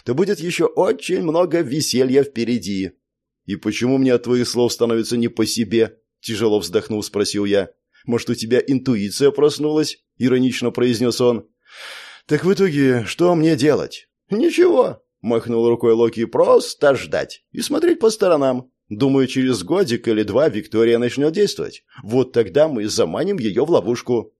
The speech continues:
«И как это поможет вычислить всех её помощников?» с любопытством спросил я. «А если каждый раз вот настолечко?» При этих словах Локи показал маленький, буквально в миллиметр зазор между пальцами,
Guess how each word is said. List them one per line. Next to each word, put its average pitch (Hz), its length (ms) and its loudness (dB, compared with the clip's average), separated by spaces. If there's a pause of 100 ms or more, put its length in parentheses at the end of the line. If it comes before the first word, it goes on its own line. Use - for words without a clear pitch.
(360)
«И 101 260 -2
как 127 260 -2
это 113 160 0
поможет 113 480 0
вычислить 117 480 -4
всех 110 280 -2
её 107 120 2
помощников?» 110 760 -2 (220)
с - 100 -6
любопытством 120 640 0
спросил 117 440 0
я. 113 300 0 (360)
«А 113 80 -2
если 202 420 2
каждый 156 440 0
раз 160 260 4
вот 156 220 0
настолечко?» 165 1500 2 (140)
При 110 180 -2
этих 110 220 -4
словах 110 400 0
Локи 113 240 0
показал 113 460 0
маленький, 117 540 -2
буквально 113 440 -2
в 101 120 -4
миллиметр 113 500 0
зазор 104 340 0
между 101 260 -4
пальцами, 139 600 0